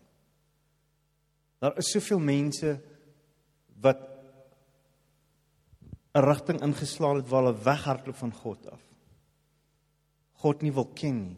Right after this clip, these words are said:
God nie wil erken nie. En dan kom maar 'n punt soos die verlore seun wanneer hulle begin Godwaarts draai. Hulle het nog niks gesê nie.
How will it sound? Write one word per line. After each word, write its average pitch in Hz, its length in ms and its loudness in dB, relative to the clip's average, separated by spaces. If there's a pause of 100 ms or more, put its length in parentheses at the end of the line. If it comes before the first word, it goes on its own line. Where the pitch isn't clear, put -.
(100)
God 151 240 -2
nie 147 100 -2
wil 131 160 0
erken 127 380 -6
nie. 104 160 -8
En 113 60 -6
dan 135 180 0
kom 196 120 -2
maar 190 180 4
'n - 80 -20
punt 127 200 -4
soos 123 140 -10
die 131 100 -12
verlore 123 340 -4
seun 123 260 -6
wanneer 123 200 -2
hulle 135 100 -6
begin 131 240 -6 (460)
Godwaarts 139 680 -2
draai. 98 360 0 (1040)
Hulle 127 120 2
het 127 80 2
nog 127 160 0
niks 131 220 0
gesê 143 380 -2
nie. 170 200 -6